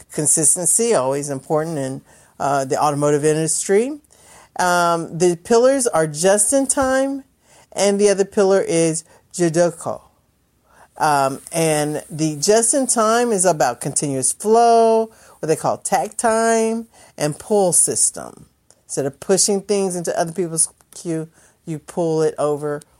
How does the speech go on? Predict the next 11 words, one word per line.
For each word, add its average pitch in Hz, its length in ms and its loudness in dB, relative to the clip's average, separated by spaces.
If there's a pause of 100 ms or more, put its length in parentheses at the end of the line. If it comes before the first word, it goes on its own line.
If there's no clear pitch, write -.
(140)
when 147 280 -4
you're 147 220 -4
ready 139 360 -2
and 131 140 -8
have 127 180 -8
the 131 60 -10
bandwidth. 120 560 -10 (640)
Uh, 131 360 -2
Jidoko, 196 920 0 (760)
uh, 156 280 2 (100)
is 165 460 -2